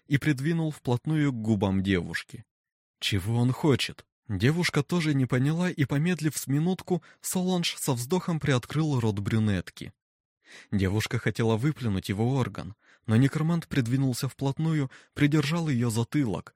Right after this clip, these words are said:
и брюнетка смирилась. "В первый раз, да?" понимающе спросил Соланж. Не имея возможности ответить иначе, Навсейка моргнула.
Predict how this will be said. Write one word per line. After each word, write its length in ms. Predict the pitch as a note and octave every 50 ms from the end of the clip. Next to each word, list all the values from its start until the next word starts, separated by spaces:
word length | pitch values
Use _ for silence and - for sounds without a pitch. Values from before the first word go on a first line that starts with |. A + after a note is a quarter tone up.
| _ _ _ _ -
и 100 | - A#2+
брюнетка 540 | G#2+ G2+ G2+ G#2 A#2 C3+ C#3+ C3+ - - B2+
смирилась. 840 | - - A2 G#2 G#2 G2+ F#2+ F#2+ F2+ E2 E2+ F2+ - - - - - _ _ _ _ _ _ _ _ _ _ _ _ _ _ _ _ _ _
"В 160 | - - -
первый 500 | - - F#2 G2 C3 D3+ C#3 C#3+ D#3 D#3+
раз, 420 | E3 F#3 F3 C3 G2 E2+ E2 F#2
да?" 360 | F#2 F2+ F2 E2+ F#2 A#2 D#3 - _ _ _ _ _ _ _ _ _ _ _ _
понимающе 640 | - G#2 F#2 F2+ F2 F2+ A2+ C#3+ D#3+ D#3+ - - C#3
спросил 440 | - - - G#2+ F#2 - - F2+ F2+
Соланж. 640 | - - - F#2+ E2 D#2 D#2 C2 A#1 B1+ - - - _ _ _ _ _ _ _ _ _ _ _ -
Не 200 | - G#2 G2+ G2+
имея 240 | G2+ G2+ G#2+ G#2+ G#2
возможности 680 | F#2 F#2+ G2 F#2 F#2 G2+ G#2+ G#2+ G2 G2 F#2 - - F#2+
ответить 520 | F2+ F2+ - - A2 G#2+ G2+ - F#2 -
иначе, 440 | F#2+ F2+ F2+ G#2 B2 C3 - - C3 - - - -
Навсейка 520 | - C3+ C3+ - - F3 E3+ D#3 - D3
моргнула. 640 | C#3 C#3 C#3+ C#3+ C3 D3 E3 D#3+ D3+ A#2+ F#2+ D#2+ -